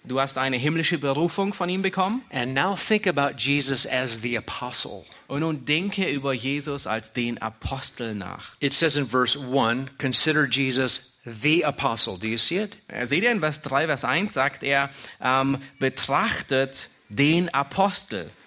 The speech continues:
Speaker 2: That's interesting, isn't it? Because Jesus isn't called apostle anywhere else.
Speaker 1: Ja, das ist sehr interessant, weil Jesus wird an keiner anderen Stelle als Apostel beschrieben.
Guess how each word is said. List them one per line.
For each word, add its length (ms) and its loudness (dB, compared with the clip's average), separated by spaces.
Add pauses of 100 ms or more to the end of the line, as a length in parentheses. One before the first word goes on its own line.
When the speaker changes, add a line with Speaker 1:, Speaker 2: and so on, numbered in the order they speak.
(920)
Speaker 2:
That's 160 2
interesting, 520 4
isn't 200 2
it? 60 0
Because 320 0
Jesus 420 2
isn't 260 0
called 340 0
apostle 580 -2
anywhere 380 0
else. 420 -8 (180)
Speaker 1:
Ja, 160 0
das 120 0
ist 100 2
sehr 140 4
interessant, 480 0
weil 120 0
Jesus 360 -2
wird 120 0
an 120 -2
keiner 320 -2
anderen 400 -2
Stelle 380 -2
als 240 0
Apostel 580 -8
beschrieben. 500 -8